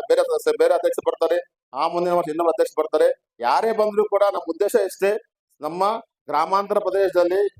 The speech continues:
ಪರಿಸರ ಮತ್ತು ಮಕ್ಕಳು, ತಾಯಿ ಮತ್ತು ಮಕ್ಕಳ ಆರೋಗ್ಯ ಮತ್ತು ಮ-, ಹೆಚ್ಚು ಒತ್ತು ಕೊಡ್ತಕ್ಕಂಥದ್ದು ಶಿ-, ಶಿಕ್ಷಣಕ್ಕೆ. ಯಾರೇ ಬಂದು ನಮ್ಮ ರೋಟರಿ ಸಂಸ್ಥೆ ಕದ ತಟ್ಟಿದ್ರೆ ನಾವು ಸಹಾಯ ಮಾಡೋದಕ್ಕೆ ನಾವು ತುದಿಗಾಲಲ್ಲಿ ನಿಲ್ತೀವಿ. ನಮ್ ಗಮನಕ್ಕೆ ತರಬೇಕಷ್ಟೇ ನೀವು, ನಾವು ಪ್ರಯತ್ನ ಪಡ್ತೀವಿ.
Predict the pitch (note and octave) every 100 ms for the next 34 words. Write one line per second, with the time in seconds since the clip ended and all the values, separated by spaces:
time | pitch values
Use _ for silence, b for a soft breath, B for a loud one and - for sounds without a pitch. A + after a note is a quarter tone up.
0 | _ _ D#3+ F3+ G3 F#3 F#3+ G#3 - _
1 | D#3+ D#3+ E3 D#3+ D#3+ G3 F#3+ E3+ F3+ F#3+
2 | F#3 F3 E3+ F#3+ F#3 F3+ F3+ E3+ F3+ F#3
3 | F3 - D#3+ D3 D3 - C4 A#3+ A3+ G#3+
4 | G#3+ G#3 A3 A#3 A3+ B3 - _ _ E3
5 | E3 D#3+ G#3 C4+ A#3 - C#3 - - -
6 | _ _ B2 C#3+ F#3 G#3 B3 C4 - _
7 | _ F#3 G3 G#3 F#3+ F3 F#3+ G#3+ G#3+ G3+
8 | - F3+ D#3+ G3 F#3+ F#3 F3 E3+ E3 -
9 | _ D#3 D#3+ E3 G3 G3+ F#3 F#3 F3+ E3+
10 | E3+ E3+ E3+ _ - C#3+ D#3 F3+ A#3+ A#3
11 | A3+ G3+ - G3 F#3 G3+ E3+ E3+ D#3+ G#3
12 | C4 B3 A3 G3+ F#3+ - E3 D#3 - _
13 | E3 D#3 F3 G#3 A3+ G#3+ F#3 G3 F3+ G3